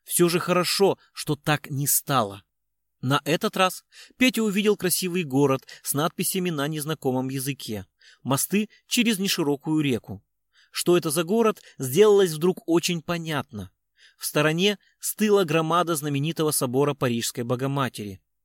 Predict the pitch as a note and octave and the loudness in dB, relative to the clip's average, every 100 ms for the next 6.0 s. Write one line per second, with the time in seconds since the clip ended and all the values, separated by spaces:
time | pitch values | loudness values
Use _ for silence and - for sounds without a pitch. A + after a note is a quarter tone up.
0 | _ - _ - E3 G#3+ F#3+ - F3+ F3 | _ -20 _ -4 0 2 2 0 -2 -2
1 | D#3+ C#3+ D3 D3 C#3+ C#3 _ _ - - | -2 2 2 2 0 -4 _ _ -10 0
2 | F#3 F3+ F#3 F#3 - F#3+ F3 D#3+ E3 D3+ | 2 2 2 2 2 2 2 0 0 0
3 | D3+ D#3 - D#3+ C3+ A#2+ C3 C3 B2+ C3+ | 0 -4 -4 -4 -4 0 0 0 -2 -2
4 | F3 F#3 - - _ - G3+ G#3 G#3 - | -2 -2 -8 -20 _ -2 2 4 2 0
5 | E3 C#3+ C3+ - B2 - A#2+ E3 F3 A3+ | 0 2 2 0 -4 -4 -4 -2 0 -2